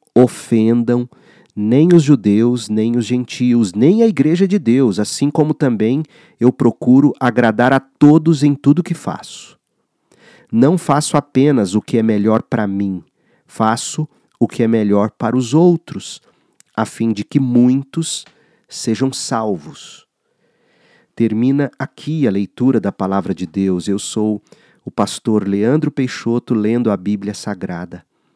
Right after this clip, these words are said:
A versão que li foi a N V T, nova versão transformadora da editora Mundo Cristão.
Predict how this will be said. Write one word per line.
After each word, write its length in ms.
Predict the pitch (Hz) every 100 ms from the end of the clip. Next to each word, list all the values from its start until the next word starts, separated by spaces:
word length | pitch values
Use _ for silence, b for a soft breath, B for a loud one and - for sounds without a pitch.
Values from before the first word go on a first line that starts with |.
| _ _ -
A 100 | 117
versão 440 | 113 107 - 113
que 140 | -
li 300 | 98 110 151
foi 240 | - 127 110
a 80 | 113
N 200 | 139 143
V 160 | 131
T, 380 | 131 - 104 92 _ _ _ _ _ -
nova 400 | 107 117 127 117
versão 460 | 117 - - 120
transformadora 1040 | 117 127 135 - 127 127 120 107 131 117
da 120 | 98 101
editora 420 | 107 - 120 113
Mundo 300 | 113 135 135
Cristão. 580 | - 123 - - 85